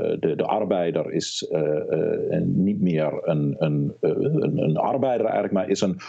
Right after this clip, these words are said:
ondernemer van zichzelf, zoals, eh, Foucault dat noemt. Hè. Dus die heeft als het ware, eh, eh, die, die investeert in zichzelf, die investeert in zijn menselijk kapitaal.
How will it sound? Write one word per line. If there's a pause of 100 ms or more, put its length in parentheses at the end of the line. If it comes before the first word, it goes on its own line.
(160)
ondernemer
van
zichzelf,
zoals,
eh,
Foucault
dat
noemt.
Hè.
Dus
die
heeft
als
het
ware, (340)
eh,
eh,
die,
die
investeert
in
zichzelf,
die
investeert
in
zijn
menselijk
kapitaal.